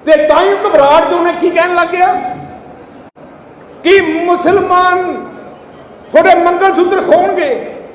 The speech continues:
ਸੱਤਰ ਸਾਲ ਤੱਕ ਹੋਏ ਨਹੀਂ ਤਾਂ ਹੁਣ ਕਿੱਥੋਂ ਖੋਲਣਗੇ? ਉਹ ਅਠਾਰਾਂ ਪਰਸੈਂਟ ਆ, ਤੁਸੀਂ ਸੱਤਰ, ਸੱਤਰ ਪਰਸੈਂਟ ਹੈ।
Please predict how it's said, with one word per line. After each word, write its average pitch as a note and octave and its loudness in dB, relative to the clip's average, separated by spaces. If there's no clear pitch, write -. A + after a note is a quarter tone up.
ਸੱਤਰ C4+ 0
ਸਾਲ D#4+ 2
ਤੱਕ - 0
ਹੋਏ D4+ 2
ਨਹੀਂ - -2
ਤਾਂ D4+ 2
ਹੁਣ A#3+ -2
ਕਿੱਥੋਂ C4+ -2
ਖੋਲਣਗੇ? E4+ -2
ਉਹ F#4 6
ਅਠਾਰਾਂ D4 2
ਪਰਸੈਂਟ F4 0
ਆ, F#4 6
ਤੁਸੀਂ F#4 0
ਸੱਤਰ, C4+ -2
ਸੱਤਰ D4 0
ਪਰਸੈਂਟ G#4 -2
ਹੈ। D#4 2